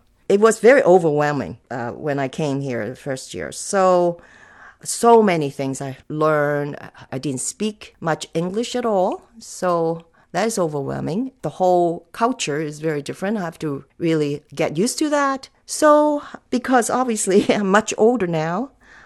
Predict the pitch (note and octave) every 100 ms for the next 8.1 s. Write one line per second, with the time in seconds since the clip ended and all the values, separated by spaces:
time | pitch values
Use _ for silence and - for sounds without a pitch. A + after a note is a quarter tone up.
0 | - G3+ G3+ G#3 G3 F#3 - F#3 E3+ F3
1 | F3+ F#3+ _ - G#3 G#3+ - C#4 D#4+ -
2 | G#3 G3 F#3 F#3 - - - _ - F3
3 | - G3 - F3+ F3+ F3 E3+ G#3+ B3+ A#3
4 | - A3 G#3+ B3+ - _ _ _ - C#4
5 | D#4 G4+ A#4+ G#4 - E4+ D#4+ C#4 B3+ A#3+
6 | A#3+ - _ _ _ - G3+ G3 G#3+ A3+
7 | A3+ A3 A3 G#3+ A3+ A3+ B3 B3 B3 C#4